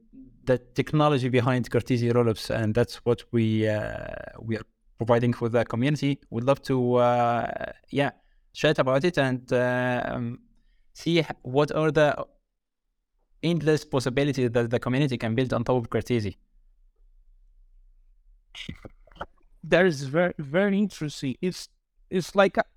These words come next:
Speaker 2: a simple process to attract, especially more Web two developers. I think that's, that makes sense. Uh, you have a, because you're presenting the tools that they're already working, right?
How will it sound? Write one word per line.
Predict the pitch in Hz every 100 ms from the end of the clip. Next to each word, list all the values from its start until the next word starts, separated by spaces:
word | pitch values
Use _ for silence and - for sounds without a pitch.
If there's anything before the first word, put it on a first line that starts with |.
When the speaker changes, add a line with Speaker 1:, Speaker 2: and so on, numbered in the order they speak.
| -
Speaker 2:
a | 170
simple | - - - _ - 226 247 240 220 202 _ _ -
process | 196 202 - 233 - -
to | -
attract, | 202 - 202 196 _ _
especially | - - 180 - 185 170 _ _ _ _ -
more | 165 175
Web | 156 165 156
two | - 160
developers. | 135 156 190 226 269 285 - - _ _
I | 147
think | 147 175 -
that's, | 160 - - - -
that | 151 151 -
makes | 160 -
sense. | - 165 269 - - - _ _ 160 160 156 151 151 147 147
Uh, | 147 139 - - _
you | 160
have | 165 180
a, | - - _
because | - 240 226 - _ _ _
you're | 185 202 214
presenting | - 208 185 220 220 214
the | 185 -
tools | 214 208
that | 190 -
they're | 180 165
already | 165 175 165
working, | 143 175 170 - 135
right? | 135 156